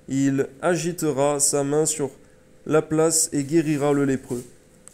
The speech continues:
Les fleuves de Damas, l'Abana et le Parar ne valent-ils pas mieux que toutes les eaux d'Israël ? Ne pourrais-je pas m'y laver et devenir pur ? » Et ils s'en retournaient et parlaient avec fureur.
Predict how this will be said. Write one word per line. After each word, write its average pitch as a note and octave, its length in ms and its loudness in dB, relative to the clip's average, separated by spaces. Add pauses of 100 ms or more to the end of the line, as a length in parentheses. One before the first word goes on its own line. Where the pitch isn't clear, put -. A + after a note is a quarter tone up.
Les D3 140 0
fleuves F#3+ 340 4
de D#3 100 2
Damas, D3+ 600 2 (140)
l'Abana D3+ 640 2 (360)
et C3+ 220 0
le C#3+ 180 0
Parar D3+ 440 0 (160)
ne C#3 120 -4
valent-ils C#3+ 420 -2
pas C#3+ 180 0
mieux D#3 260 2
que D#3+ 120 -4
toutes C3+ 300 -8
les C#3 180 -2
eaux D3 60 -4
d'Israël ? C#3+ 520 -2 (460)
Ne C#3+ 80 -2
pourrais-je D#3+ 380 -2
pas F#3 180 0
m'y D#3+ 160 0
laver D3 480 2
et C#3 60 -2
devenir D3 420 -2
pur ? » F#3 300 -4 (2000)
Et C3+ 420 2
ils D3 120 -4
s'en D#3+ 220 2
retournaient D#3 640 0
et C#3+ 80 -2
parlaient C#3+ 300 0
avec C3+ 240 0
fureur. A#2+ 400 -2